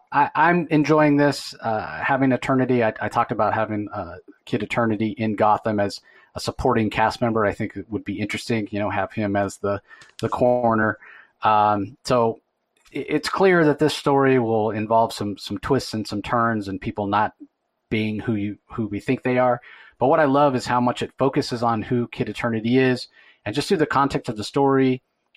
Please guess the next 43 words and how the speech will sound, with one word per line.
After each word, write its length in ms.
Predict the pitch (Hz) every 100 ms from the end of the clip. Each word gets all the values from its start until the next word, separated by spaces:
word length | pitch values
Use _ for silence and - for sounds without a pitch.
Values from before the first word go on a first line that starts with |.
| 104
the 80 | 110
dialogue, 720 | 120 127 127 123 123 120 113
his 200 | 113 98
reaction 480 | 101 113 117 117 104
to 100 | 104
the 140 | 101
events, 480 | 95 113 110 - - _ _ _ _ -
it 120 | 110
gives 180 | 139 -
such 200 | 190 -
an 100 | 220
insight 600 | 123 131 - 127 123 -
into 320 | 113 113 - 101
who 180 | 123
he 160 | 123 120
is 160 | 117 113
as 120 | 101
a 40 |
character. 580 | - 117 120 - 135 139 - _
So, 240 | - 113 -
so 220 | 123 117 - _
kind 160 | - 143
of 60 | 131
a 40 |
lot 200 | 131 131
of 100 | 127
the 60 | 120
things 300 | - 127 117
that 100 | 104
we're 100 | 107
not 320 | 104 123 -
getting 300 | 123 127 123
in 140 | 110
that 260 | 104 101 -
White 260 | 113 117 113
Witch 200 | 123 -
story, 440 | - 139 143 147 _ _ _ _
because 260 | - - 107
she 180 | - 104
barely 420 | - 110 117 113
says 220 | - 117
a 60 | 104
word 460 | 90 110 139 -